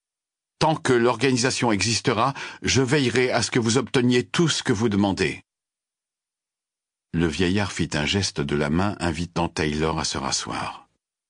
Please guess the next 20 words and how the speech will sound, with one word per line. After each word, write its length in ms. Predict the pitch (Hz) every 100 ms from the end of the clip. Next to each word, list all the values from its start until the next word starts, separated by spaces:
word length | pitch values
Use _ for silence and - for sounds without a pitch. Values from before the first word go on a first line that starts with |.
| _ _ _ _ _ _ _ _
J'ai 180 | - 95
de 140 | 92 87
la 100 | 85
peine 420 | - 78 69 64
pour 200 | 62 -
vous. 260 | - - - _ _ _ _ _ _ _ _ _
Après 300 | 110 - 98
tant 160 | 120 117
d'années, 320 | 123 127 135
vous 180 | 107 107
n'avez 300 | 98 98 92
toujours 320 | 104 107 95
pas 140 | 107
compris 520 | 104 101 90 - 107
ce 160 | 90 90
dont 220 | 80 87
nous 220 | 87 82
avons 320 | 80 76 85 80
vraiment 420 | 71 90 85 85
besoin. 560 | 82 80 87 71 67